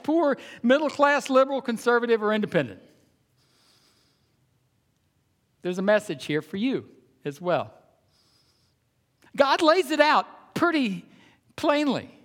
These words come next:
the difference between worldly wisdom and godly wisdom. And so if you're not a believer, I would challenge you today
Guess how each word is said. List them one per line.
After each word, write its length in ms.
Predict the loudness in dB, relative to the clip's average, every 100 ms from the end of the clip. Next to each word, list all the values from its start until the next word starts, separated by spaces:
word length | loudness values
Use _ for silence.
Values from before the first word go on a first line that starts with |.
| _ _ _ _ _ _ _ _ _ _ _ _ _ _ _ _ _ _ -10
the 100 | -2
difference 220 | -2 -4
between 220 | -8 -6
worldly 260 | -4 -4 -4
wisdom 500 | -4 -6 -8 -12 -12 _ _ _ _
and 160 | -10 -4
godly 340 | -2 -2 -4
wisdom. 520 | -6 -8 -12 -16 -20 -20 _ _ _ _ _ _ _ _ _ _ _ _ _ _ _ _ _ -6
And 100 | -4
so 140 | 2 2
if 80 |
you're 120 | 2 0
not 280 | 2 0
a 20 | 0
believer, 500 | -2 -2 -4 -10 -20 _ _ _ _ _ _ _ _ _ _ _ -2
I 120 | 0
would 160 | 0 0
challenge 500 | 2 2 2 -2 -2
you 220 | -2 -2
today 560 | -4 0 0 0 -6